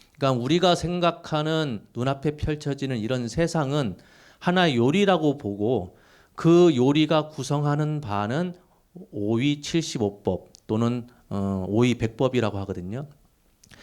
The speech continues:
그거의 하나하나의 요소가 이루어진 모습이다. 그러니 설 일체유부에서 주장하는 삼 세 실유, 법체 항유, 일체법은 존재한다라고 했을 때의 일체법은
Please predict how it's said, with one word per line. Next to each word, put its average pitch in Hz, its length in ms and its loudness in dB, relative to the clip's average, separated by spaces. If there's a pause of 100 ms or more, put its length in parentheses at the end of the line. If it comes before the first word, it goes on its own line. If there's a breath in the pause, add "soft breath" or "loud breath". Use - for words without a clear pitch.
(120)
그거의 147 800 6
하나하나의 160 580 0
요소가 135 640 0
이루어진 139 1040 -2
모습이다. 107 760 -4 (380 soft breath)
그러니 156 500 0 (240 loud breath)
설 175 340 0
일체유부에서 139 1040 -2
주장하는 117 920 -2 (320 soft breath)
삼 143 400 -6
세 135 280 0
실유, 123 680 -2 (120)
법체 - 440 -4
항유, 123 540 -2
일체법은 127 640 -2
존재한다라고 113 920 -2
했을 101 300 -6
때의 107 400 -2
일체법은 127 840 -2